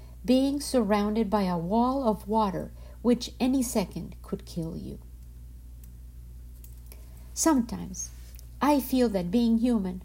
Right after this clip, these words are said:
on planet Earth feels like what Jack Schultz so eloquently described he felt when he was caught in the Pororoca, the tidal bore. He said,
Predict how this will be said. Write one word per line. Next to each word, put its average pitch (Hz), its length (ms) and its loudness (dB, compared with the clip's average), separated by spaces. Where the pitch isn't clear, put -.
on 208 120 2
planet 233 420 2
Earth 214 260 0
feels 277 400 8
like 202 220 0
what 190 160 2
Jack 220 240 4
Schultz 233 420 2
so 262 280 6
eloquently 240 720 2
described 185 640 -2
he 226 120 2
felt 220 440 2
when 214 160 4
he 247 140 4
was 220 200 6
caught 202 440 0
in 196 160 4
the 180 80 2
Pororoca, 165 720 -2
the 185 80 2
tidal 175 420 0
bore. 160 380 -8
He 254 160 2
said, 165 460 0